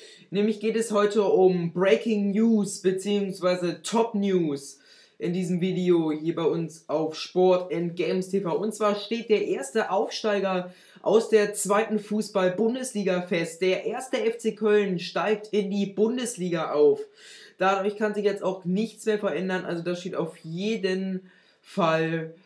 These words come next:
ähm, schon fest. Und zwar schauen wir uns das Ganze noch, noch mal an. Das, das Ganze bei uns in den Breaking News beziehungsweise Top News.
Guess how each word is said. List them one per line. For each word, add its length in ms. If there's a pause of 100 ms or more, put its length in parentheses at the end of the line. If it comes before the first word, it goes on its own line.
(260)
ähm, 500
schon 560
fest. 720
Und 220
zwar 340
schauen 220
wir 60
uns 100
das 100
Ganze 240
noch, 140
noch 80
mal 160
an. 260
Das, 220
das 120
Ganze 200
bei 100
uns 180
in 60
den 220
Breaking 400
News 280
beziehungsweise 540
Top 260
News. 380